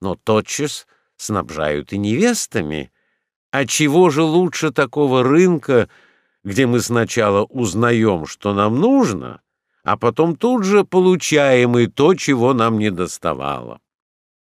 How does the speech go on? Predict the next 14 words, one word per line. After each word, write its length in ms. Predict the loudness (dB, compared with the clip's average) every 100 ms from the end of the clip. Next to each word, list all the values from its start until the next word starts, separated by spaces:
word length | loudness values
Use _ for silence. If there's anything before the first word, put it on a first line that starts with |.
| _
«Именно, 760 | -2 2 4 4 2 0 -2 -4 _
сэр», — 400 | -8 -4 -4 -6 _ -14
отвечал 500 | -12 -12 -6 -6 -6
Моисей. 580 | -10 -12 -12 -14 -14 -18 _ _ _ _ -20 -20 -20 _
«Таких 420 | -4 -2 -2 -2
брачных 640 | 0 0 -2 -4 -6 -4 -2
рынков 640 | 2 2 0 -4 -10 -12 -20 _ _ _ _
во 200 | -2 0
всей 260 | 0 2 2 4
Европе 520 | 2 2 2 2 -4
только 420 | -2 -2 0 -2
два 380 | -2 -2 0 -2
и 120 | -4
есть. 640 | -8 -8 -10 -12 -20 -20